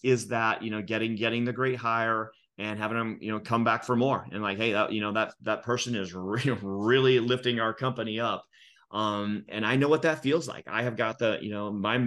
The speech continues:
my best hire, um, out of, uh, many, many hundreds, and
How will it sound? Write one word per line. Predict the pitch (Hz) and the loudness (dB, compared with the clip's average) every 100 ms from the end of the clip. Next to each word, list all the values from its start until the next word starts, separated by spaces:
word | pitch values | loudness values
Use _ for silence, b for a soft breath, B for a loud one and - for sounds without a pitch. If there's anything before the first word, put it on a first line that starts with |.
| 104 | 0
my | 95 113 | 0 0
best | 135 131 120 | 2 0 0
hire, | 113 117 127 139 B B - | 0 2 2 -2 B B -8
um, | 104 107 107 | -4 -4 -4
out | 110 113 | -4 -2
of, | 110 98 | -2 0
uh, | 110 104 104 | 0 2 0
many, | 90 113 123 131 | 0 0 2 0
many | 127 123 | 0 -2
hundreds, | 113 123 135 123 127 120 110 | -4 -4 -2 0 0 -2 -6
and | 104 107 | -8 -8